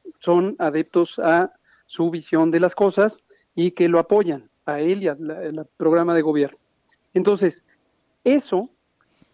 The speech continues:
en su momento puede ser un riesgo de propagación en la medida en que haya millones de personas alrededor de él. Sin embargo,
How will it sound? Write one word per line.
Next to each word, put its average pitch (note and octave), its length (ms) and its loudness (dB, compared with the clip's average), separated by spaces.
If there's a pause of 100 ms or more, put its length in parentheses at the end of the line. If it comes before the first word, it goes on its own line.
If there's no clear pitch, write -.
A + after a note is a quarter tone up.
(200)
en F3+ 120 0
su C4+ 160 0
momento A#3 680 -2
puede C4+ 320 0
ser A#3 200 0
un A#3+ 280 -6
riesgo F3 540 0
de E3 100 -4
propagación F3 800 -2 (100)
en E3+ 100 0
la E3 100 2
medida F3 180 2
en A3 80 -6
que - 80 -4
haya F3+ 180 0
millones D#3+ 420 -4
de F3 80 -4
personas E3 520 -6
alrededor C#3+ 400 -2
de G#3+ 80 4
él. E3+ 120 -4 (520)
Sin B3+ 320 0
embargo, F#3+ 560 2